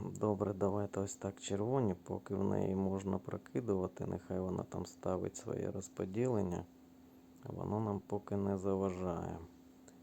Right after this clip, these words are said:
Жовтий кріс. Давайте ось так. Активуємо Джоліка.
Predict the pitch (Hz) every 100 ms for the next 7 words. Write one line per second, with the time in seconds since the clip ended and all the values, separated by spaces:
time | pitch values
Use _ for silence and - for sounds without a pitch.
0 | - - - 90 95 120 127 - 95 -
1 | - 92 85 - - - - - - -
2 | - - - - - - - - 101 92
3 | 90 90 87 - 92 92 - - 113 123
4 | - - - - - - - - - -
5 | - - - - - - - - - -
6 | - - - - - 90 - 92 92 92
7 | 92 95 95 104 123 113 90 - 87